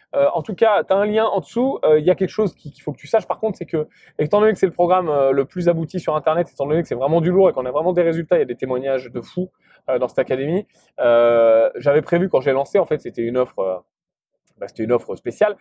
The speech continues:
J'avais prévu d'augmenter le prix. Le prix augmente de mille euros. Donc là, euh, le prix de l'académie augmente de mille euros. À partir de là, dans quelques jours, tu as le lien, euh, en dessous, tu verras, parce que là, je peux pas te dire, suivant quand t'écoutes ce podcast, tu verras, ça, ça défile.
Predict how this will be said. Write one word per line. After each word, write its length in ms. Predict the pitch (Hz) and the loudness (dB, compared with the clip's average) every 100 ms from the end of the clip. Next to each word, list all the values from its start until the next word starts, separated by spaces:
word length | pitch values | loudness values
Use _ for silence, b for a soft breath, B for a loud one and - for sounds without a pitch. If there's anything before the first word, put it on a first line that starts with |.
| b | b
J'avais 140 | - 143 | -4 -2
prévu 180 | 190 185 | 0 0
d'augmenter 340 | 156 143 156 | 0 0 -2
le 80 | 147 | -4
prix. 160 | - | -2
Le 100 | 226 | -2
prix 160 | 170 196 | 0 0
augmente 240 | 160 160 | 0 -2
de 100 | 151 | -4
mille 160 | 147 170 | -4 0
euros. 220 | 120 98 _ b b b - | 0 -2 _ b b b -8
Donc 180 | 131 151 | -4 0
là, 240 | 208 214 135 | 2 2 2
euh, 560 | 123 117 117 113 113 | 4 4 6 4 4
le 120 | 127 | 2
prix 140 | 127 180 | -2 0
de 60 | |
l'académie 440 | 160 143 147 151 190 | 0 0 -2 -2 -2
augmente 320 | 165 143 131 | -2 -4 -6
de 100 | 131 | -6
mille 200 | 135 165 | -6 -2
euros. 440 | 156 147 165 190 - | 0 2 2 2 2
À 80 | |
partir 340 | 135 131 - 127 | -2 -4 -6 -4
de 80 | 123 | 0
là, 200 | 151 180 | 0 0
dans 120 | 123 | -2
quelques 340 | 131 127 135 | -6 -6 -8
jours, 220 | 123 196 | -8 -8
tu 120 | - 131 | -4 -2
as 40 | |
le 120 | 120 | 0
lien, 320 | 127 160 196 - _ _ _ - | -2 -2 -4 -6 _ _ _ -4
euh, 60 | 135 | 0
en 140 | 139 | 0
dessous, 180 | - 196 | -2 -6
tu 140 | 160 | -2
verras, 280 | 135 139 175 | 0 2 2
parce 80 | - | 0
que 100 | 127 | 0
là, 280 | 127 135 110 | 2 2 -2
je 100 | - | -6
peux 60 | |
pas 120 | 120 | -6
te 40 | 127 | -2
dire, 180 | 160 156 | -2 -2
suivant 260 | 139 127 | -4 -8
quand 120 | 123 | -8
t'écoutes 260 | 127 131 135 | -10 -14 -10
ce 60 | 120 | -8
podcast, 400 | 120 - 160 - | -6 -2 -2 -2
tu 100 | 110 | -2
verras, 260 | 110 131 | 2 2
ça, 320 | 123 92 90 - b b b | 0 -4 -4 -12 b b b
ça 140 | - | -6
défile. 460 | 123 123 202 208 | -4 -2 0 0